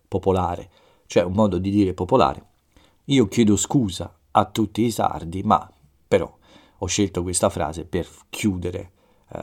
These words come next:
l'episodio, quindi forse mi perdoneranno. Eh, in sardo dicono così:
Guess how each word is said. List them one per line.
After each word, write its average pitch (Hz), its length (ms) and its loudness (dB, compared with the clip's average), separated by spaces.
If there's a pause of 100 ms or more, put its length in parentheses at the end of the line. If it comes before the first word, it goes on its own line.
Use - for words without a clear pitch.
l'episodio, 95 680 -2 (340)
quindi 90 260 -8
forse 92 380 -2
mi 90 120 -4
perdoneranno. 85 800 -6 (520)
Eh, 50 300 -14
in 139 120 -2
sardo 127 420 8
dicono 107 440 4
così: 80 380 -2